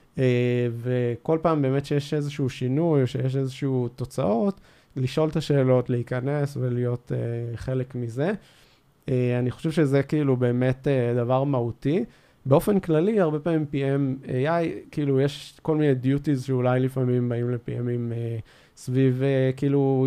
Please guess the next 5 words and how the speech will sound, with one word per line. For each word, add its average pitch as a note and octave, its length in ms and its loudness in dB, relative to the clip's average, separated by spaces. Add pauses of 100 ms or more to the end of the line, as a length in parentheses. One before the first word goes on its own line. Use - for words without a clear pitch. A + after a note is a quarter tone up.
הת-, C#3+ 120 -10
התעסקות D3 480 -4
ביותר C#3+ 720 0
סקראם C3+ 880 -4
או A#2+ 540 -4